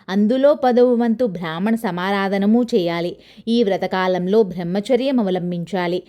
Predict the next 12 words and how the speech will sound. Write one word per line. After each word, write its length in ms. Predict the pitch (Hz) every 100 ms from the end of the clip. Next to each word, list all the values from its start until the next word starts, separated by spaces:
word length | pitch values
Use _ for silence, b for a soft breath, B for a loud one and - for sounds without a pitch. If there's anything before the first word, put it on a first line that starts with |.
| b b
ఉద్యాపన 600 | 180 143 190 196 190 190
తర్వాత 540 | 180 175 170 175 185 214
బంగారు 560 | 170 170 175 208 233
రావి 360 | 202 175 170 180
చెట్టును, 400 | 190 - 175 180 -
అలంకరించిన 720 | 175 180 214 254 254 233 254 247
ఆవు 280 | 160 165 185
దూడలను, 580 | 202 208 190 180 180 190 -
గుడ్డతో 500 | 170 185 240 247 285
కప్పిన 400 | 247 240 233 226
నువ్వుల 340 | 185 170 202
రాశిని 580 | 202 190 180 190 185 196